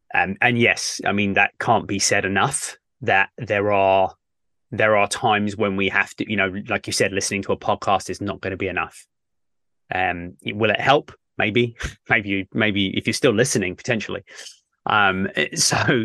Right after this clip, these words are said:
yeah, it could be, it could be a powerful tool, but it's, you know, it's one of the tools in the toolbox, depending on, and to your point, like you said earlier, it's, it's relevant and it's relative,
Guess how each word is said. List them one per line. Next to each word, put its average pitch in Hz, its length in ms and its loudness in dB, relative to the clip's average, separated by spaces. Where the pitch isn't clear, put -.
yeah, 117 160 4
it 120 180 0
could 131 160 2
be, 117 280 4
it 123 80 -4
could 143 140 2
be 127 100 4
a 117 80 2
powerful 110 480 2
tool, 123 320 4
but 107 140 2
it's, - 300 0
you 113 60 0
know, 101 160 2
it's 101 240 -2
one 107 280 2
of 98 100 -4
the 107 80 -4
tools 98 300 -2
in 98 100 -4
the 92 60 -4
toolbox, 98 600 -2
depending 98 420 -2
on, 98 140 -2
and 110 160 0
to 139 100 4
your 131 120 8
point, 139 240 4
like 131 160 4
you 127 80 0
said 131 160 6
earlier, 113 340 4
it's, - 220 -2
it's - 240 -4
relevant 110 380 2
and 107 100 0
it's 98 140 -4
relative, 104 480 -2